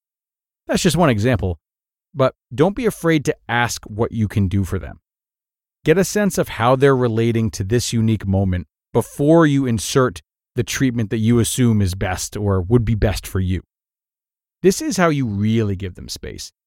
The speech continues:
and it's something that will be very noticeable and appreciated by them. And with that, we're gonna end it for today, everybody.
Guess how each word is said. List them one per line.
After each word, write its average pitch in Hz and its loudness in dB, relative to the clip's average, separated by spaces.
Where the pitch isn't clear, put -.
and 120 -2
it's 135 -4
something 180 0
that 160 2
will 143 0
be 123 2
very 117 4
noticeable 101 0
and 131 0
appreciated 90 -2
by - -12
them. 58 -14
And 123 -2
with 123 0
that, 190 4
we're 175 0
gonna 185 2
end 131 0
it 120 -12
for 120 -6
today, 107 -2
everybody. 101 -2